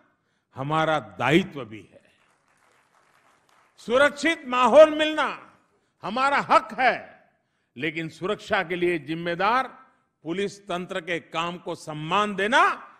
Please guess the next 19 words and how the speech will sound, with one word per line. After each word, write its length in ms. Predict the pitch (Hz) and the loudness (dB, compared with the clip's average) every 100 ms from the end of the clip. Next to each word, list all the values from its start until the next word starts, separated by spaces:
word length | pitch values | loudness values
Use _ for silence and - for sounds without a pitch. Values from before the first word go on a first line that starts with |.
| _ | _
ये 80 | 117 | -16
हर 240 | 107 147 | -6 -4
नागरिक 560 | 139 139 147 147 160 151 | -4 -4 -6 -4 -8 -6
का 100 | 147 | -10
दायित्व 560 | 101 127 156 196 - 120 | -8 -2 -2 -2 -6 -16
है। 100 | - - _ _ _ _ _ _ _ _ _ _ _ _ _ _ _ _ _ - 262 | -16 -20 _ _ _ _ _ _ _ _ _ _ _ _ _ _ _ _ _ 4 8
हक 220 | 302 - | 8 6
की 440 | 330 339 302 - - _ _ _ - | 0 2 0 -6 -20 _ _ _ -2
एक 100 | 240 | -2
मर्यादा 640 | 269 277 262 262 294 330 285 | 2 2 4 4 4 4 2
है, 220 | 143 - - _ _ _ _ _ _ _ _ 135 | 0 -12 -20 _ _ _ _ _ _ _ _ 2
दायरा 580 | 226 294 320 302 240 | 8 8 8 6 4
है, 200 | 156 - - _ _ _ _ _ _ _ | -4 -12 -20 _ _ _ _ _ _ _
उसका 260 | 214 226 294 | -8 0 2
एक 120 | 294 | 4
दायरा 440 | 311 339 339 302 | 6 6 6 4
है, 280 | 170 - - _ _ _ _ | 0 -12 -20 _ _ _ _
सीमा 480 | - 311 339 349 | -6 -4 0 2
है, 300 | 285 175 131 | 2 -2 -10